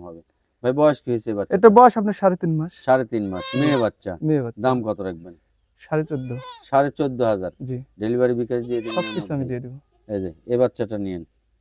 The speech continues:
Speaker 1: খামার করলে এই বাচ্চা নিয়েন। ওই পাঁঠার বাচ্চার সাথে মিল করে নিয়েন। ভাই।
Speaker 2: জি ভাই।
Speaker 1: এটা কি বাচ্চা?
Speaker 2: এটা একটা বাগাতোতা খাসির বাচ্চা ভাই।
Speaker 1: খাসির বাচ্চা।
Speaker 2: জি।
Speaker 1: এই যে নাক কান মুখ।
Speaker 2: এই যে
Speaker 1: আচ্ছা।
Speaker 2: এক ভাই বলছিল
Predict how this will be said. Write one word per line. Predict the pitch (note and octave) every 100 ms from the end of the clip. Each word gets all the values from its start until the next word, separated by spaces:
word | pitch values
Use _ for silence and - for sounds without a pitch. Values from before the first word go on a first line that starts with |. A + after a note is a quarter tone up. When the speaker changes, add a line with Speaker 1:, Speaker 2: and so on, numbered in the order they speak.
| _ _ _
Speaker 1:
খামার | A#2 C3+ C#3
করলে | D#3 E3 G#3
এই | F3
বাচ্চা | D3 C3+ A#2+
নিয়েন। | A2 F#2+ E2+ _
ওই | D3+ F3
পাঁঠার | E3+ C#3+ C3 C#3+
বাচ্চার | C3+ - C3
সাথে | B2+
মিল | B2+ B2
করে | G#2+ G#2+ G2
নিয়েন। | F#2 F2+ E2+ _ _ _ _ _ _
ভাই। | D3 A2
Speaker 2:
জি | E3+
ভাই। | G3+ F#3+ C#3+ C3+
Speaker 1:
এটা | D3
কি | C3+
বাচ্চা? | A2 F#2+ - F2+ - _ _
Speaker 2:
এটা | F3+
একটা | F3+ A3+
বাগাতোতা | F3+ F3+ G3 G3 G#3+
খাসির | F3 F3+ F3
বাচ্চা | C#3+ -
ভাই। | B2
Speaker 1:
খাসির | A#2 A2 A#2 G2+
বাচ্চা। | F2 _ F2+
Speaker 2:
জি। | C3+ C3 C3+
Speaker 1:
এই | A#2+ G#2
যে | G2+
নাক | F#2+ F2 _
কান | F2
মুখ। | E2 E2 _ _ _ _ _
Speaker 2:
এই | F#3
যে | G3 A3
Speaker 1:
আচ্ছা। | - A#3
Speaker 2:
এক | A#3+
ভাই | G3+ B3+
বলছিল | A#3+ B3 G3